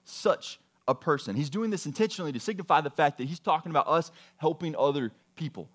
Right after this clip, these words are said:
that are, that are struggling, helping other people that are overcome with in, in any wrongdoing. And when it says overcome in any wrongdoing, this is just people that are, that are succumbed to sin. They're, they're getting surrounded by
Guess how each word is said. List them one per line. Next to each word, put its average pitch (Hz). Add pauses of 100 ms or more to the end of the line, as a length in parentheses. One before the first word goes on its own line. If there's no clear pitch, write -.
that 123
are, 110
that 120
are 104
struggling, 95
helping 180
other 160
people 147 (200)
that 135
are -
overcome 160 (640)
with 127
in, 143
in 139
any 139
wrongdoing. 120
And 131 (200)
when 170
it 185
says 196
overcome 208
in 185
any 180
wrongdoing, 160
this 202
is 214
just 185
people 165
that 143
are, 113 (220)
that 131
are 131
succumbed 180
to 104
sin. 80
They're, 127 (200)
they're 139
getting 151
surrounded 123
by -